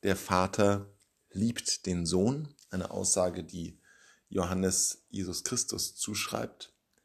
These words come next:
bedeutet schon mal, dass der Gott, von dem Jesus spricht,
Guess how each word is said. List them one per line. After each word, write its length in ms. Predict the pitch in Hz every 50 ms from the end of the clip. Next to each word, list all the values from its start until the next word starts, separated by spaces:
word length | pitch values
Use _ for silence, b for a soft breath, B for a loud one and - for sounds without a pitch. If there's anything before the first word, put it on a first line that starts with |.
| b b b b b b b b b b b b _
bedeutet 560 | - 113 98 107 101 104 110 117 - 123 -
schon 240 | - - 120 117 117
mal, 360 | 113 110 113 110 110 104 104 - _ b b b b _ -
dass 440 | - 98 - - - - - - _ _ _ _ _ _ -
der 200 | - 107 101 92
Gott, 580 | 90 - 101 107 107 - - - - - _ _ _
von 240 | - - - 104 95
dem 200 | 92 95 95 95
Jesus 340 | 90 101 110 107 117 120 113
spricht, 680 | - - - - - 110 98 - - - - -